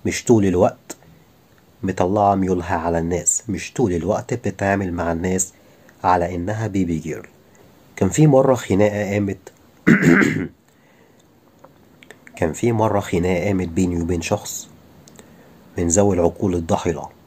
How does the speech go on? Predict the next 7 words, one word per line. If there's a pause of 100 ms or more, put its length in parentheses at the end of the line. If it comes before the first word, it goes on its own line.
(580)
كان
بيتكلم
ويقول (440)
إن
البيبي
جيرل
محتاجة